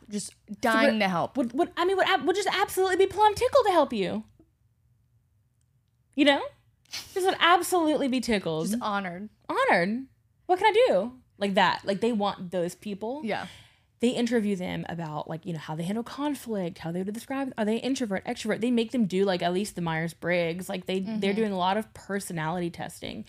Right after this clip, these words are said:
Speaker 1: Oh my God.
Speaker 2: And so here's the gag, okay? Here's the gag. The characters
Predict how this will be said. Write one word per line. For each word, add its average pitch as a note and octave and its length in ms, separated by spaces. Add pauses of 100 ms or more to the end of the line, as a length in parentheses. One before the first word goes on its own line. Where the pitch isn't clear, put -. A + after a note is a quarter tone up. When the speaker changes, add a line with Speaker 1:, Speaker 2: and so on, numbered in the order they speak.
Speaker 1:
Oh G3 40
my F3+ 100
God. - 240 (460)
Speaker 2:
And A#3 300
so B3 100
here's C#4 240
the A3 100
gag, - 420
okay? F3 360 (220)
Here's F#3 200
the F3 80
gag. - 300 (920)
The C#4 80
characters - 960